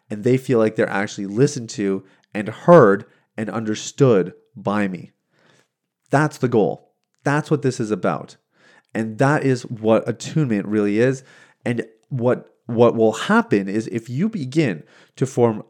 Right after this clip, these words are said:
highly attuned relationships, and when I say retu-, attuned relationships, what I mean is not only are you attuned to them,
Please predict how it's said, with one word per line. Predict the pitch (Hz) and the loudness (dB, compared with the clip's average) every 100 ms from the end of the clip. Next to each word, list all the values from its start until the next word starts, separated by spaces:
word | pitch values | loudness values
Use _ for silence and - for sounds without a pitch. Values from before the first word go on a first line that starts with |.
| - | -18
highly | - 139 135 165 175 | -8 0 2 2 2
attuned | - 120 135 127 | -2 -4 -4 -4
relationships, | 113 101 104 101 92 92 - - - - _ _ _ _ - - | 0 0 0 -2 -8 -8 -8 -8 -20 -20 _ _ _ _ -20 -4
and | 120 117 | -2 2
when | 135 | 0
I | |
say | 131 151 | 2 0
retu-, | 131 120 160 - | 0 -4 -6 -4
attuned | 127 170 165 | -4 -2 0
relationships, | 131 117 110 110 107 101 - _ _ _ - | 2 2 0 -4 -2 -2 -8 _ _ _ 2
what | 117 | 4
I | 113 | 4
mean | 123 135 | 2 0
is | 117 120 | -2 0
not | 135 156 | 0 0
only | 160 143 | 0 0
are | 117 | 0
you | 113 117 | 0 -2
attuned | 110 123 107 98 | -2 -6 -10 -8
to | 110 | -4
them, | 98 120 135 | 0 0 0